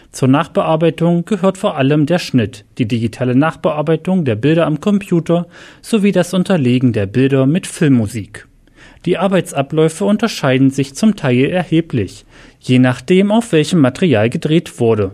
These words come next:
wie groß der Anteil von computergenerierten Effekten und Bildern ist und welches Endprodukt herzustellen ist.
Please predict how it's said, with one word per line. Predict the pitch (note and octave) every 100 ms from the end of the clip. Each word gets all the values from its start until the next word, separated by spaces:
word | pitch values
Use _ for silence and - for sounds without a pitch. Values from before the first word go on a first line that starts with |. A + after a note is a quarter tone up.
| -
wie | B2
groß | - A#2 A2
der | C#3+ B2+
Anteil | B2 - C#3
von | C3+ D#3+
computergenerierten | - E3 F#3+ F#3+ F3+ F3+ F3 F3 E3+ - F#3
Effekten | E3+ G#3+ G#3 - A3 G#3
und | A3+ -
Bildern | D3 D3 F3 F3
ist | F3 D#3+ - - -
und | - G#3 F3
welches | D3 G3 -
Endprodukt | - G3 G3 F#3+ D#3 F3 -
herzustellen | G#3 G3+ D3+ - A#2 G#2 A2+
ist. | F#2+ - -